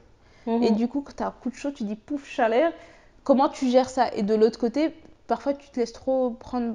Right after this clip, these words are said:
Speaker 2: par tes désirs et tout. Mais le, l'envers de la médaille aussi d'être, euh, d'être vierge et, ou quoi. Moi, je regardais une émission qui s'appelait Le sexe autour du monde.
Speaker 1: Mhm.
Speaker 2: Et en fait, je pense qu'ils étaient partis en Israël.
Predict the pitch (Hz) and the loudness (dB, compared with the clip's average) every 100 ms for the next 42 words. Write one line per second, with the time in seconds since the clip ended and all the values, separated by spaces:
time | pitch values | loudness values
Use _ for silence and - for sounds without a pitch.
0 | - - 214 - 202 214 208 214 214 - | -10 -14 -12 -8 -6 -6 -4 -6 -6 -12
1 | - 214 208 - 214 214 202 196 196 - | -8 -6 -6 -4 2 4 4 2 -4 -10
2 | - - - - 214 214 226 220 214 208 | -18 -20 -16 -6 -2 0 -2 -4 -4 -4
3 | 202 220 214 208 214 202 - - - 185 | -4 -4 -4 -8 -8 -10 -10 -18 -12 -10
4 | 185 185 - _ _ - _ _ - 196 | -8 -12 -16 _ _ -20 _ _ -8 -8
5 | - 208 202 190 226 220 220 202 196 185 | -6 -8 -6 -2 0 0 -4 -8 -8 -6
6 | 190 190 196 233 - - - - - 214 | -8 -8 -6 -8 -10 -20 -20 -20 -8 -6
7 | 214 214 190 196 196 202 196 190 190 - | -4 -4 -2 -2 -2 -2 -4 -6 -10 -10
8 | 233 220 - 185 190 185 190 - - 214 | -10 -10 -12 -12 -8 -8 -8 -8 -8 -10
9 | 214 202 190 190 226 247 _ _ - 240 | -8 -10 -8 -10 -10 -12 _ _ -6 -2
10 | 247 233 208 196 202 247 247 - 240 - | -2 -2 -4 -4 -4 -6 -6 -10 -10 -10
11 | 220 202 202 - 220 202 190 240 - - | -16 -14 -14 -14 -12 -10 -8 -8 -8 -8
12 | 190 208 | -6 -6